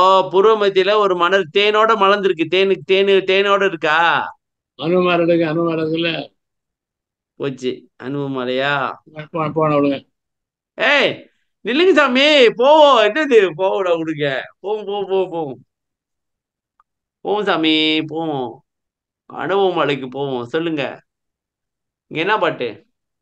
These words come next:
Speaker 2: ஃபேன் எடுப்பாங்க.
Speaker 1: பதினேழு. தாழ்குழலாய்,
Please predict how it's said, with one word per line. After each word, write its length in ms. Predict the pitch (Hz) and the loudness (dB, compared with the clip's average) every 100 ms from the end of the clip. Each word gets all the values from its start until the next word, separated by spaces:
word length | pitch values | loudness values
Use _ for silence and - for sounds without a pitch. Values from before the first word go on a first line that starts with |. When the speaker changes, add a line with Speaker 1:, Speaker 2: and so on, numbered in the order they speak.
| _ _ _ _ - | _ _ _ _ -10
Speaker 2:
ஃபேன் 80 | |
எடுப்பாங்க. 720 | 156 175 165 160 160 190 269 _ _ _ _ _ _ _ _ _ _ _ _ _ _ _ _ - | -6 -4 -4 -4 -6 -8 -10 _ _ _ _ _ _ _ _ _ _ _ _ _ _ _ _ -18
Speaker 1:
பதினேழு. 760 | - 131 131 123 123 120 113 - _ _ _ _ _ _ _ _ _ _ _ _ _ _ _ _ _ _ _ _ _ _ _ _ _ _ _ _ _ _ | -14 -10 -6 -4 -4 -6 -12 -16 _ _ _ _ _ _ _ _ _ _ _ _ _ _ _ _ _ _ _ _ _ _ _ _ _ _ _ _ _ _
தாழ்குழலாய், 1080 | 160 190 233 254 226 220 208 185 185 185 | 0 4 4 2 2 4 4 4 4 2